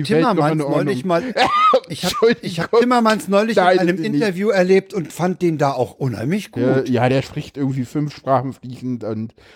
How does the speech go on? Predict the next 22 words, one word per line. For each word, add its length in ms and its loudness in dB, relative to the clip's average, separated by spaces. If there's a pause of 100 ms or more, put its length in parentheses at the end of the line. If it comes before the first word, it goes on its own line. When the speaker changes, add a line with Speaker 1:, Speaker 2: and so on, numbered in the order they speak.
(160)
Speaker 1:
wenn 180 0
Speaker 2:
Der 120 -2
Speaker 1:
der 120 2
Speaker 2:
spricht, 140 6
Speaker 1:
jetzt 120 2
Speaker 2:
ja, 120 4
nicht 240 0
nur 100 6
das, 220 2
der 100 4
spricht 340 -2
auch, 200 0
der 160 -2
spricht 340 -6
auch 100 -4
so, 160 -2
dass 220 0
man 140 0
ihn 160 -4
versteht. 880 0
Speaker 1:
Ja, 200 2
also, 180 -2